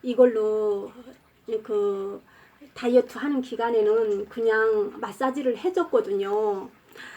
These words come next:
예, 그것은, 어, 위랑 장이랑 그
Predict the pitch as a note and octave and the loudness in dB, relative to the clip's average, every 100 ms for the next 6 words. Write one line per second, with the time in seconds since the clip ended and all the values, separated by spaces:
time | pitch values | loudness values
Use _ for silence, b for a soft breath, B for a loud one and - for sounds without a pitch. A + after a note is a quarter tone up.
0 | B - G#3+ G3 F#3 - A#3+ C4 C4+ B3+ | B -4 -4 -4 -8 -10 -2 -2 -2 -2
1 | A#3+ A#3+ A#3 G3+ A3 - _ _ _ _ | 0 2 4 2 2 -6 _ _ _ _
2 | _ _ _ _ - B B B G#3 G3+ | _ _ _ _ -18 B B B -2 0
3 | G3 F#3+ - - - B3+ A#3 C#4 C4 C#4 | -2 -6 -12 -18 -6 -2 2 6 8 8
4 | F#4 A4+ D#4+ C4 - A#3+ B3 G#3+ A3 A#3+ | 8 4 2 -6 0 6 6 8 8 6
5 | G#3+ G3 A3 B B B - - A3+ G#3+ | 4 0 -8 B B B -10 0 2 4
6 | G#3 G3+ G3 G3 G3 B3+ | 4 2 -2 -6 -8 -12